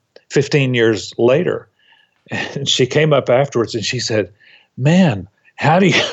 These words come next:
<laughs> how do you keep up with yourself?" And, but, you know, you, you give the, the choir the order ahead of time. I mean, that's no big secret. We, we had a rehearsal order that we'd hand out and people would get their music in order.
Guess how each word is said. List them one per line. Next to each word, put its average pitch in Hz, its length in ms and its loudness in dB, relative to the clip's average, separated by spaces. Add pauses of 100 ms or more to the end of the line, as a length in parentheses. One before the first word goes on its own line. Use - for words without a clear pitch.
<laughs> - 200 -18
how 151 100 2
do 185 80 2
you 175 100 0
keep 143 300 -2
up 170 180 0
with 214 160 -2
yourself?" 131 640 -2
And, 127 320 -6 (320)
but, 170 180 0
you 202 60 0
know, 185 220 2
you, 156 260 0 (240)
you 147 160 -2
give 170 440 0
the, 160 280 -2
the 131 80 -6
choir 143 720 -2
the 107 120 -8
order 127 420 2
ahead 113 320 -2
of 123 80 -4
time. 131 340 -4
I 123 80 -4
mean, 117 160 -2
that's 123 220 -2
no 117 120 0
big 107 220 -2
secret. - 480 -2
We, 123 220 2
we 123 180 2
had 120 180 2
a 107 80 4
rehearsal 113 520 0
order 113 220 4
that 113 80 -4
we'd 104 200 -4
hand 117 300 -2
out 107 260 2
and 101 100 -12
people 110 260 -4
would 101 100 -6
get 113 100 -2
their 104 140 -4
music 107 320 -4
in 104 100 -2
order. 107 320 2